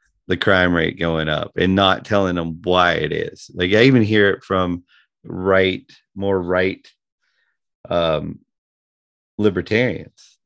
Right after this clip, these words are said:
Like, they, the, the scare tactics is, works on them. They're like, you know, "We don't have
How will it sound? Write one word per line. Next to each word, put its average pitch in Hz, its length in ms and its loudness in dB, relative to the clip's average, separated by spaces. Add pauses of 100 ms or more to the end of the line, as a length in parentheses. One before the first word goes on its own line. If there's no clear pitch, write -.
(120)
Like, 87 200 -6
they, 101 200 4
the, 101 520 0 (140)
the 98 120 -4
scare 95 580 0
tactics 90 760 -4
is, 92 260 -6
works 98 480 0
on 95 140 0
them. 104 300 0
They're 92 160 0
like, 95 240 2 (840)
you 95 100 -4
know, 98 100 0
"We 101 140 0
don't 107 320 0
have 95 640 -2